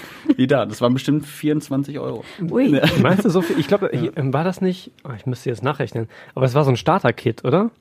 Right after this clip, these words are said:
Speaker 1: Ich weiß es nicht,
Speaker 3: Es
Speaker 1: kann
Speaker 3: gab
Speaker 1: sein.
Speaker 3: nämlich zur Ausgabe des Euro, äh, muss ich auch mal ein bisschen aus dem Krieg erzählen von damals,
Speaker 1: <laughs>
Speaker 3: gab's nämlich, ähm, so Starter-Kits
Speaker 1: Mhm.
Speaker 3: und ich hab damals Nachhilfe gegeben.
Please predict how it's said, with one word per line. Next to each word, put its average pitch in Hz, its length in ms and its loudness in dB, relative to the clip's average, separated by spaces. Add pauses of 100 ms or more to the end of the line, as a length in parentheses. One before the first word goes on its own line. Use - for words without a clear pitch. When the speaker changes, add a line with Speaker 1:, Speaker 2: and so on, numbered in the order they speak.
(120)
Speaker 1:
Ich - 120 -12
weiß 110 220 -6
es 104 160 -10
nicht, 104 140 -6
Speaker 3:
Es 123 60 -6
Speaker 1:
kann 117 80 0
Speaker 3:
gab 131 100 4
Speaker 1:
sein. 127 80 4
Speaker 3:
nämlich 151 220 4
zur - 140 2
Ausgabe 143 440 2
des 131 160 -4
Euro, 151 500 0 (240)
äh, - 120 -14
muss 127 200 2
ich 127 60 0
auch 135 60 4
mal 135 40 6
ein 123 60 4
bisschen 117 160 0
aus 113 60 -2
dem 110 100 -2
Krieg - 180 -8
erzählen 123 380 -4
von 120 160 0
damals, 127 480 0 (120)
Speaker 1:
<laughs> - 140 -10
Speaker 3:
gab's 151 240 0
nämlich, 147 560 2
ähm, 127 260 2
so 113 140 0
Starter-Kits - 960 -2
Speaker 1:
Mhm. 117 320 -6 (100)
Speaker 3:
und 143 80 2
ich 120 100 2
hab 147 100 0
damals 156 340 -2
Nachhilfe 135 480 0
gegeben. 123 520 0